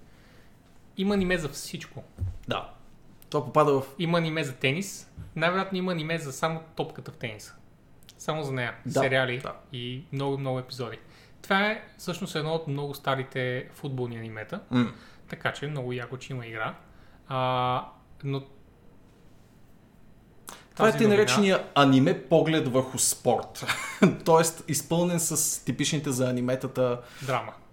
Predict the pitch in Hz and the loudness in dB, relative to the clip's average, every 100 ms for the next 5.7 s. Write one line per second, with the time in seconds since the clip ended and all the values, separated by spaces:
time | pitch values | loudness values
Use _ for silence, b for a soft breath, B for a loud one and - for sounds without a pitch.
0 | - 120 107 135 139 - 127 127 123 - | -12 -6 4 6 6 4 4 4 4 0
1 | 202 185 180 190 131 107 135 156 175 175 | 0 0 -2 -2 -4 -2 4 6 6 6
2 | 175 170 175 B B B B B - - | 6 4 2 B B B B B -2 2
3 | - 185 175 170 - 170 170 156 156 151 | 2 2 2 0 0 0 4 6 4 2
4 | 147 147 147 143 139 139 - - 139 131 | 2 2 2 2 0 0 -4 -6 -2 0
5 | 127 127 120 113 110 110 | 2 2 2 2 2 0